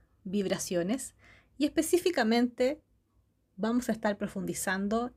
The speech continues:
en la terapia de sonido. ¿Qué es lo que es esto en el fondo? Es un tipo de intervención, es algo que está con una intención para que las personas puedan lograr un beneficio.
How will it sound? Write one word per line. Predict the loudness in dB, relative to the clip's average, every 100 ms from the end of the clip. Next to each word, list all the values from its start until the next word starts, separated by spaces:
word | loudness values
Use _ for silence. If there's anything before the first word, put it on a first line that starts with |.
| -2
en | 0 4
la | 2
terapia | 0 0 0 -2
de | -6
sonido. | -6 -6 -6 -8 -10 -20 -20 -20 _
¿Qué | -4
es | -2
lo | -2
que | -6
es | -2
esto | -2 -2 -8
en | -8
el | -8
fondo? | -10 -12 -12 -20 _ _ _ _ _ _ -10
Es | -6 0
un | 2 2
tipo | 0 -2 -2 0
de | 0 0 -2 _ 0
intervención, | 2 2 2 2 2 0 -2 -2 -2 -2 -6 _ _ -8
es | -6 -2
algo | 0 0 -2
que | -4
está | -10 -4 -2 -2
con | 0 4
una | 4 6
intención | 2 -2 -6 -6 -2 2 2 0 -6 _ _ _ -20 _ _
para | 0 2 2
que | 2 0 -2 _ -10
las | -8
personas | -4 -6 -4 -2 -2 -2
puedan | -2 0 2 2
lograr | 2 2 0
un | -2
beneficio. | -4 -6 -4 -4 -4 -12